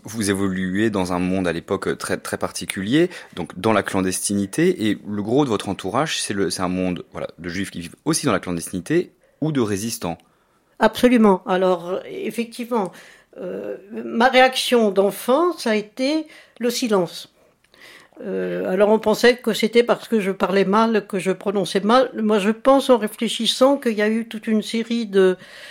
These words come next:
Speaker 2: euh, de traumatismes qui font que, euh, euh, j'y ai pensé quand, euh, je me suis entendue dire un jour avec une voix d'enfant qui m'a beaucoup surprise, « C'est méchant ce qu'ils m'ont fait. » J'ai trouvé que c'était très révélateur.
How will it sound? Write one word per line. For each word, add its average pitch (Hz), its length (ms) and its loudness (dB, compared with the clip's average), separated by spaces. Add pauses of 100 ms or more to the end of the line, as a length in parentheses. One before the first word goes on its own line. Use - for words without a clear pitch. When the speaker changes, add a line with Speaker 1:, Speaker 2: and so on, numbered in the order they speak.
(240)
Speaker 2:
euh, 202 280 -8
de 180 120 -2
traumatismes 208 920 -2
qui - 200 -16
font 262 420 -6 (120)
que, 240 100 0 (560)
euh, 208 100 0 (100)
euh, 127 320 -10 (100)
j'y 226 200 -4
ai 254 60 4
pensé 262 560 4
quand, 233 520 4
euh, 202 280 -8 (340)
je 214 160 4
me 233 160 6
suis 262 220 2
entendue 240 460 4
dire 277 260 2
un 220 120 4
jour 240 280 0
avec 202 340 -4
une 208 140 -2
voix 226 260 4
d'enfant 247 680 2 (440)
qui - 80 -8
m'a 196 140 2
beaucoup 220 260 -4
surprise, « 262 680 -2
C'est - 180 0
méchant 247 400 4
ce - 120 -6
qu'ils 196 120 -2
m'ont 196 140 2
fait. » 196 300 -4 (1040)
J'ai 233 140 -4
trouvé 247 220 -4
que 311 60 -8
c'était 247 220 2
très 294 160 -2
révélateur. 240 640 2